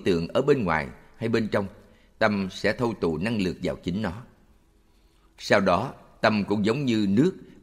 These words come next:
bị đẩy ra một lỗ thoát nhỏ. Lực định của tâm lớn đến nỗi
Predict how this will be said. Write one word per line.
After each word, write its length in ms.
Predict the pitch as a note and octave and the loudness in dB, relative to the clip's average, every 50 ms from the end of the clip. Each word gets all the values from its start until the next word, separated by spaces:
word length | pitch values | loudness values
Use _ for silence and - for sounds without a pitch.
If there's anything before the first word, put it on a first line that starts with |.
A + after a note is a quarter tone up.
| - | -6
bị 160 | - A2 G#2 F#2+ | -2 0 0 2
đẩy 180 | F2 F#2+ B2+ B2 | 2 2 2 0
ra 300 | B2+ A2+ G#2+ G#2 G2+ F#2 - - | 0 0 0 0 -2 -4 -8 -8
một 240 | - F#2 F#2 F2 - | -4 -4 -2 -2 0
lỗ 220 | F2+ D#2+ D#2+ F#2 - | -2 -2 0 -2 -2
thoát 240 | - D#3 D#3 - | -4 -6 -4 -4
nhỏ. 340 | - F#2+ C#2+ A#1+ B1 D2+ G2 - _ _ _ _ - - _ _ _ _ _ _ _ _ _ _ _ _ _ _ _ _ _ _ - | -4 -4 -4 -4 -8 -12 -16 -20 _ _ _ _ -20 -20 _ _ _ _ _ _ _ _ _ _ _ _ _ _ _ _ _ _ -4
Lực 220 | F#2 G#2 A#2 G2+ F2+ | 2 2 2 4 4
định 180 | G#2 F2+ F2 | 2 0 2
của 120 | - D3 - | 0 0 2
tâm 340 | - B2+ A2+ A2 G#2+ G2+ - - - | 2 2 2 2 -2 -6 -8 -10 -4
lớn 220 | F2 F2+ A2 B2 | 2 2 2 2
đến 160 | D3 D#3 D#3 | 2 0 0
nỗi 340 | C3 G2+ D2+ C2 D2+ F#2 A#2+ | 0 0 -2 -2 -4 -6 -8